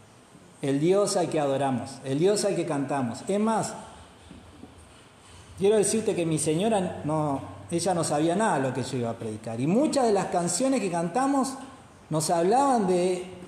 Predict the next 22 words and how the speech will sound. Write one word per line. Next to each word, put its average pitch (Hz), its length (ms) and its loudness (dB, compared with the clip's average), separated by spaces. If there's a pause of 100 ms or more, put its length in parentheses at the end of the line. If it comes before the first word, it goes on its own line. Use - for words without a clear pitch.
de 165 140 2
la 160 160 2
fidelidad, 180 880 4
de, 175 240 2
del 156 240 2
Dios 196 200 4
que 180 120 0
no 165 200 0
cambia. 190 760 4
De... 156 360 0 (2750)
Esta 214 220 0
mañana 220 400 2
Dios 226 300 2
ha 190 80 0
querido 196 260 4
revelarse 190 480 2
a 208 40 0
nosotros 226 480 0
como 156 220 -2
el 156 100 2
Dios 185 180 2
fiel. 220 480 0